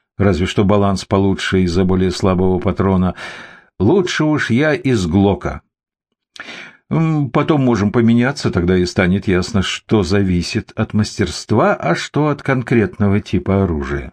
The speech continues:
"Ну, как скажешь", пожал плечами Борис и бросил через плечо охраннику: "Вован, одолжи ствол". Вован отдал Борису свой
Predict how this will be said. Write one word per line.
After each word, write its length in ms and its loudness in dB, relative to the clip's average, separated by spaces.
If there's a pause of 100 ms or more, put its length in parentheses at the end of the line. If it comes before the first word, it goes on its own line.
(160)
"Ну, 140 -20
как 240 -10
скажешь", 600 -4
пожал 300 -6
плечами 480 -6
Борис 400 -2
и 40 0
бросил 460 -2 (300)
через 300 -2
плечо 340 0
охраннику: 680 -2 (160)
"Вован, 500 0 (140)
одолжи 480 0
ствол". 520 -2 (1000)
Вован 420 2
отдал 400 0
Борису 520 0
свой 580 0